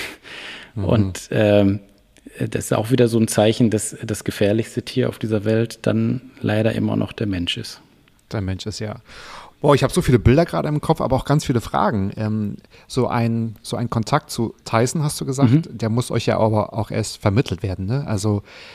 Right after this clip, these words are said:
Speaker 1: wie kommt ihr denn an solche, an solche Themen, an, an solche Fälle ran?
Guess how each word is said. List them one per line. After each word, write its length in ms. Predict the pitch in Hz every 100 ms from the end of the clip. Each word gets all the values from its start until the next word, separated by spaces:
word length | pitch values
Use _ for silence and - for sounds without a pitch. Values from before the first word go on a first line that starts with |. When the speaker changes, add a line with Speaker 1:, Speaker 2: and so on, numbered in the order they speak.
| -
Speaker 1:
wie 120 | - 110
kommt 320 | - 127 -
ihr 60 |
denn 280 | 135 127 123
an 180 | - 117
solche, 720 | 110 120 - 117 113 110 113 117 _ _ _ _ _ _ _
an 160 | 113 110
solche 360 | 107 104 -
Themen, 520 | - - 131 190 90 -
an, 180 | 98
an 140 | 104 107
solche 240 | 107 127
Fälle 380 | - - 233 101
ran? 240 | 85 87